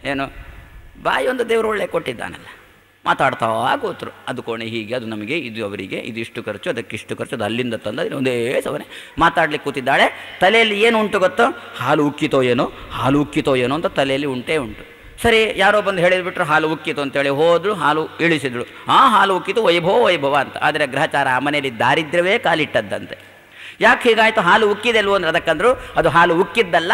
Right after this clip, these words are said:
ಹಾಲು ಉಕ್ಕಿಸಿದ್ದು" ಅಂತಂದ್ರು. ನಮ್ಗೇನಾಗಬೇಕು? ಹಾಲು ಉಕ್ಕಬೇಕು, ಹಾಲು ಉಕ್ಕಿಸುವುದಲ್ಲ.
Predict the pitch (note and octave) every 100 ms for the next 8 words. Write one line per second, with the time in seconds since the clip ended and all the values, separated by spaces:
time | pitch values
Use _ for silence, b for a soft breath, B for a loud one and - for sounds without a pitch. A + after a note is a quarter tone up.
0 | A#3+ - - E3 F3 E3+ G3+ A#3+ G3+ D3
1 | B2+ D#3 B2+ F#2+ - - - E3 F3 A3+
2 | A3+ G3 G3 G3+ G3 B B E3 F3+ F#3
3 | E3+ C#4 - A3+ F3+ C4 A#3 D3+ E3 D#3
4 | A3 - G#3 D#3+ A#2+